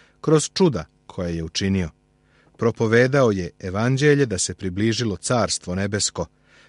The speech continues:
Predstavio se, ali ga je njegov narod odbacio. On je car,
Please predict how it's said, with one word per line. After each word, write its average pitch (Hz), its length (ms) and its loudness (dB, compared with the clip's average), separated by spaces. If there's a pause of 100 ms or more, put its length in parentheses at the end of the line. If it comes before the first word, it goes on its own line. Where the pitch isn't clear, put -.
(100)
Predstavio 127 600 0
se, 85 220 -4 (380)
ali 156 180 0
ga 127 100 0
je 90 80 0
njegov 113 340 0
narod 87 480 -2
odbacio. 95 760 -4 (720)
On 104 260 0
je 87 100 -4
car, 117 340 0